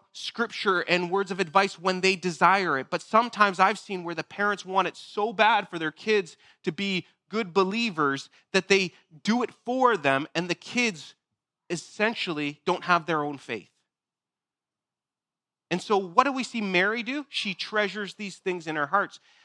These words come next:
So, so what I believe this is a good wisdom for us as parents is to say, sometimes we need to take a step back and say, "I'm gonna pray for you,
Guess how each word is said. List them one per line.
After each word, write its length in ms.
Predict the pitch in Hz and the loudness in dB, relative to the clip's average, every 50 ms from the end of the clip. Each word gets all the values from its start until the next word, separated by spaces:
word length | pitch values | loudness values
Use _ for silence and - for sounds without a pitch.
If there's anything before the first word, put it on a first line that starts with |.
| _ _ - 151 160 165 - | _ _ -20 -20 -20 -20 -12
So, 240 | - - 202 202 - - | -6 -4 -4 -4 -6 -6
so 140 | - 214 | -6 -6
what 180 | 202 190 208 214 | -2 2 4 4
I 160 | 214 226 247 | 4 4 2
believe 340 | 214 226 214 208 214 208 165 | 0 -4 -4 -4 -6 -6 -6
this 160 | 220 214 - | -8 -10 -10
is 120 | 202 180 165 | -12 -14 -14
a 40 | |
good 400 | 165 - 196 214 180 165 147 135 | -14 -12 -10 -10 -10 -10 -10 -6
wisdom 440 | 147 196 233 214 175 156 175 175 170 | -4 -4 -4 -4 -6 -6 -8 -8 -8
for 220 | 156 - 175 - - | -8 -10 -4 0 2
us 200 | 165 190 185 - | 2 2 0 -2
as 140 | 175 156 - | -8 -10 -10
parents 380 | - - 190 202 202 190 - | -10 -8 -6 -6 -6 -6 -8
is 100 | 170 156 | -12 -14
to 100 | - 180 | -12 -14
say, 240 | 160 - 185 170 156 - - _ | -8 -4 -4 -4 -4 -6 -10 _
sometimes 640 | _ - - - 196 185 - - 214 226 240 247 202 202 | _ -6 0 2 2 2 4 4 2 2 2 2 -4 -8
we 80 | 220 | -8
need 160 | 214 208 196 | -6 -6 -8
to 80 | - - | -10 -12
take 220 | - - 196 185 | -12 -10 -8 -6
a 40 | 190 | -6
step 400 | - - - - 180 175 170 - | -8 -10 -4 -2 0 0 0 2
back 480 | - 151 147 180 240 302 - - - _ _ _ _ _ _ _ _ _ _ _ _ _ _ _ _ _ _ _ _ _ _ _ _ _ _ _ _ _ _ _ _ _ _ | 2 2 4 4 2 0 -2 -6 -20 _ _ _ _ _ _ _ _ _ _ _ _ _ _ _ _ _ _ _ _ _ _ _ _ _ _ _ _ _ _ _ _ _ _
and 160 | - 170 175 165 | -2 -2 -2 -2
say, 460 | - - 180 165 165 160 156 156 - _ _ _ _ _ _ _ _ _ _ _ _ _ _ _ _ _ - | -2 -2 0 0 0 0 -2 -6 -10 _ _ _ _ _ _ _ _ _ _ _ _ _ _ _ _ _ -2
"I'm 100 | - 175 | 0 0
gonna 120 | 202 214 - | 0 -2 -6
pray 280 | - - 170 175 208 | -4 0 0 0 0
for 200 | 208 _ - 233 | -2 _ -10 -10
you, 260 | 233 233 247 254 240 | -10 -10 -12 -14 -16